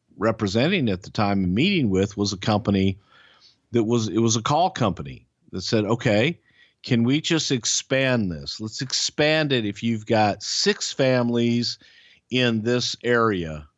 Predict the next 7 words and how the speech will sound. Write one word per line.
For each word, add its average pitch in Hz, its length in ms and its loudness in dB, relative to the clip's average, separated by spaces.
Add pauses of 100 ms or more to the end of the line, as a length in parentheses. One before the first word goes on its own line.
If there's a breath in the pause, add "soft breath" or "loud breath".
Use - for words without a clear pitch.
all 85 120 -8
right? 110 460 2 (520 soft breath)
What 120 260 -2
demographics 127 840 0
are 107 80 -4
being 107 280 0
represented? 107 760 0